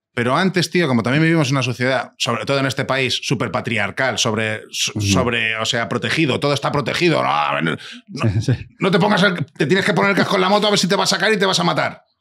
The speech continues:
Speaker 1: O sea, ya no es un rollo
Speaker 2: Sí, sí.
Speaker 1: porque en Estados Unidos, por ejemplo, es tú a tu bola, tío.
Speaker 2: Sí, bueno,
Speaker 1: Ah,
Speaker 2: en
Speaker 1: te
Speaker 2: Italia,
Speaker 1: matas, te han
Speaker 2: tío,
Speaker 1: matado,
Speaker 2: no sé si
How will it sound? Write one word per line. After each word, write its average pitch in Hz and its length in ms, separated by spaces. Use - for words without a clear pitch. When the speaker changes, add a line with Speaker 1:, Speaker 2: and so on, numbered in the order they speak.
Speaker 1:
O - 80
sea, 127 300
ya 143 160
no 160 80
es 151 80
un 160 80
rollo 147 1040
Speaker 2:
Sí, 104 180
sí. 95 100
Speaker 1:
porque 98 140
en 98 80
Estados 104 260
Unidos, 110 180
por 110 120
ejemplo, 120 420
es 107 460
tú 110 140
a 110 60
tu 113 100
bola, 113 280
tío. 135 160
Speaker 2:
Sí, 113 60
bueno, 110 220
Speaker 1:
Ah, 107 160
Speaker 2:
en 117 100
Speaker 1:
te 117 60
Speaker 2:
Italia, 120 260
Speaker 1:
matas, 127 80
te 110 60
han 143 60
Speaker 2:
tío, 151 100
Speaker 1:
matado, 147 300
Speaker 2:
no 107 60
sé - 20
si 139 60